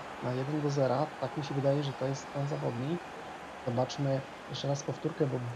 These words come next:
bramka bardzo urokliwa, bardzo urokliwa bramka. No i teraz tylko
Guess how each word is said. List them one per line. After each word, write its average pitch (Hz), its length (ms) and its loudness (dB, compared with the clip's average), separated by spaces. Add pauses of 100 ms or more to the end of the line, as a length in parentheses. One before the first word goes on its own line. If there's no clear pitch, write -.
(120)
bramka 135 400 -2 (200)
bardzo 143 360 2
urokliwa, 170 580 0 (160)
bardzo 156 280 8
urokliwa 143 480 0
bramka. 135 440 2 (500)
No 135 60 2
i 131 40 -2
teraz 131 260 0
tylko 120 400 2